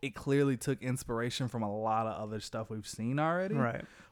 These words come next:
Speaker 1: But it w-, it is classified as an original screenplay. So people make a big deal out of it simply because, like, it's a movie that hadn't been pre-established in any way, shape, or form. And then it comes along and it becomes the highest grossing movie of all time. Now,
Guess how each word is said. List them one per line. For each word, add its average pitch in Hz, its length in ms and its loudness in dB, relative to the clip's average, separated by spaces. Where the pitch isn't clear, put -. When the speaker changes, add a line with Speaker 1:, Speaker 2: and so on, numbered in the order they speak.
Speaker 1:
But 151 120 8
it 147 80 10
w-, 143 260 8
it 143 120 4
is 151 160 6
classified 127 760 2
as 113 120 0
an 113 100 0
original 117 420 2
screenplay. 110 800 -4
So 139 420 6
people 208 240 6
make 180 160 6
a 160 80 8
big 143 260 2
deal 139 200 6
out 123 160 6
of 117 100 4
it 113 140 2
simply 143 340 2
because, 120 360 0
like, 110 180 2
it's 117 180 -4
a 131 60 2
movie 143 460 6
that 117 180 2
hadn't 135 320 2
been 131 140 2
pre-established 117 760 0
in 120 60 0
any 117 240 0
way, 117 320 -2
shape, 110 300 -6
or 120 40 -12
form. 104 440 -4
And 139 100 4
then 143 100 8
it 139 80 6
comes 151 240 6
along 135 360 6
and 120 80 2
it 113 80 0
becomes 117 280 0
the 110 60 -2
highest 117 460 0
grossing 110 260 0
movie 107 300 0
of 98 100 -4
all 92 160 -2
time. 107 380 -2
Now, 135 400 2